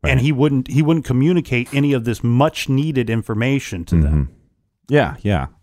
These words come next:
Speaker 2: And, you know, 'cause the attorney will say, "Hey, we're not talking." Right? But not, but you're putting people's lives at risk. Again,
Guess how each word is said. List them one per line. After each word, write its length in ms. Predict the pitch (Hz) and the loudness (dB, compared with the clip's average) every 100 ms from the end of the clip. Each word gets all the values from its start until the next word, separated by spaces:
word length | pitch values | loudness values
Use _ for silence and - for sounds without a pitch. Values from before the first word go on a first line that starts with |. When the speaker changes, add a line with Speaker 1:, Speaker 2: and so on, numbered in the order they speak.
| _ _ _ _ _ | _ _ _ _ _
Speaker 2:
And, 240 | - 101 98 | -2 -2 0
you 80 | 104 | 2
know, 240 | 95 82 87 | 4 2 -2
'cause 260 | - 95 | -2 -2
the 140 | 87 82 | 0 -2
attorney 480 | - 92 87 82 78 | 0 0 2 0 -2
will 180 | - 80 | -4 -6
say, 220 | - 78 | -4 -6
"Hey, 240 | 80 80 76 | -4 -4 -2
we're 140 | - 76 | 0 2
not 200 | 69 - | 0 -6
talking." 440 | 60 53 - - _ _ _ _ - - _ - | -8 -10 -14 -20 _ _ _ _ -20 -20 _ -6
Right? 160 | 76 - | -4 -4
But 140 | 73 | -4
not, 220 | 80 87 65 | 0 -2 -2
but 240 | 80 76 - | -8 -12 -12
you're 200 | 85 85 | -6 -6
putting 320 | - 85 80 | -2 -2 -2
people's 560 | 71 85 - 69 64 - | -2 -4 -4 -8 -8 -4
lives 240 | 78 73 | -2 -2
at 100 | 76 - | -6 -6
risk. 300 | 90 85 - - | -4 -4 -6 -14
Again, 540 | 92 131 135 110 | -2 2 4 4